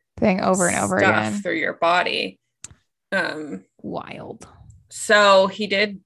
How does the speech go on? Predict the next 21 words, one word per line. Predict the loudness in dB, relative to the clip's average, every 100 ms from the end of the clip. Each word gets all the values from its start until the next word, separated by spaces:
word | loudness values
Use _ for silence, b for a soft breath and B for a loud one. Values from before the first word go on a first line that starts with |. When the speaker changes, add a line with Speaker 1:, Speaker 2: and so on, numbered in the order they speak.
| _
Speaker 2:
drink | -8 -6 -6
his | -8 -10
own | -10 -8
urine, | -8 -6 -8 -8 -2
but | 2 4 2
Speaker 1:
Yuck. | -2 -12 -12 -16 -20 _ _ _ _ -2
Speaker 2:
he | 2
also | 2 0 2 4 2 0
was | -6 -8 -10 -20 _
finding | -4 -4 -4 -6 -6 -6 -10 -12 -16
small | -12 -8 -2 2 2
puddles | 0 -4 -6 -6 -8
of | -12 -12
rainwater, | -12 -10 -12 -6 -4 -4 -4 -6
which | -8 -10 -10 -8
would | -8
help | -6 -8 -8
his | -8 -10 -6
thirst | -6 -6 -8
Speaker 1:
Hmm. | -8
Speaker 2:
momentarily. | -8 -8 -10 -10 -12 -12 -12 -12 -12 -14